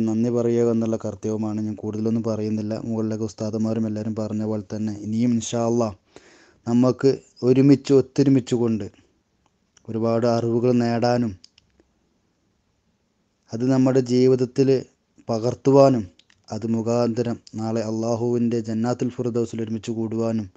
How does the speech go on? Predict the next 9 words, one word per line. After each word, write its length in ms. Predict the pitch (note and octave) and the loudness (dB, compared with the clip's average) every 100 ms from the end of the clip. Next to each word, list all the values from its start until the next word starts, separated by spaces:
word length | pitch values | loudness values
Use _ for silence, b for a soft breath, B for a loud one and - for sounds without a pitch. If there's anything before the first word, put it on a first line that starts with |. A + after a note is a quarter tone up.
| b b b b _ | b b b b _
പ്രത്യേകിച്ച് 440 | - - A#2+ B2 | -16 -2 -2 -2
മുസ്തഫ 380 | A#2 - A2+ B2+ | -6 -4 0 2
നബിയുടെ 360 | B2+ B2 A#2+ A#2 | 2 0 0 -4
ഷഫാത്ത് 460 | - A2 B2+ B2 | -8 -2 -2 0
ലഭിക്കുന്ന 380 | B2+ A#2+ A#2 A#2+ | -2 -2 -2 -2
മുത്തഖീങ്ങളിൽ 520 | A#2 - A2+ A#2+ B2 | -2 -6 -6 -2 -2
ഉൾപ്പെടുത്തുവാനും 580 | A#2+ A2+ G#2+ G2 A2+ A2 | -2 -4 -10 -4 -4 -4
ഉൾ-, 140 | G2+ G2 _ | -10 -16 _
ഉൾപ്പെടാനും 560 | A#2 A2 A2 A#2 A#2+ | -8 -6 -4 -2 -2